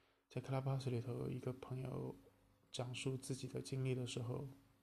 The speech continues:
讲述这去年有关于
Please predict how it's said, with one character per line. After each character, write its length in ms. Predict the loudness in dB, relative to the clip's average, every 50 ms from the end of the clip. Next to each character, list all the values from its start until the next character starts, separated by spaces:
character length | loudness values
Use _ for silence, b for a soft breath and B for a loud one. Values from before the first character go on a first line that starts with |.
| _ _ _ _ _ _ _ -8
讲 180 | -4 -4 -2 0
述 180 | 2 2 0
这 220 | 0 0 -2 -4 -2 -4
去 180 | -6 -2 0 0
年 340 | 0 0 0 -2 -4 -6 -6 -10 -18 -20 -20 -20 -20 _ _ _ _ _ _ _ _ _ B B B B B B B B
有 140 | 0 0 2
关 280 | 4 4 4 6 6
于 380 | 4 4 4 2 2 0 -2 -4